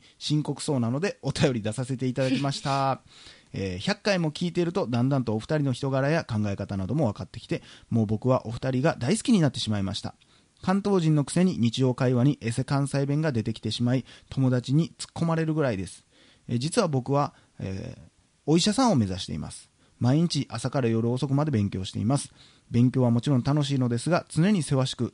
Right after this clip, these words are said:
過ごしており、心の底から落ち着ける時間はありません。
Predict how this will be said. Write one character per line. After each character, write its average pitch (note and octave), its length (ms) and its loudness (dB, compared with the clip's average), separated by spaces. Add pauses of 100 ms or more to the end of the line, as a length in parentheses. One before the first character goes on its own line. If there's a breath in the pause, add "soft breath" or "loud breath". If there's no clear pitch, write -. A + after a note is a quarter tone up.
(120)
過 A#2 60 -6
ご G2+ 100 -4
し - 80 -8
て G#2 100 -4
お A2+ 100 0
り、 B2+ 120 -4 (280 loud breath)
心 A2+ 260 0
の A2 100 2
底 A2+ 200 -6
か E3 120 -2
ら - 120 -4
落 - 140 -8
ち - 60 -16
着 - 60 -14
け G2 80 -6
る E2+ 80 -8
時 E2+ 100 -12
間 G2+ 220 -4
は G#3 180 -4
あ F#2+ 40 -6
り F2+ 100 -6
ま D#2+ 100 -8
せ - 140 -16
ん。 - 40 -18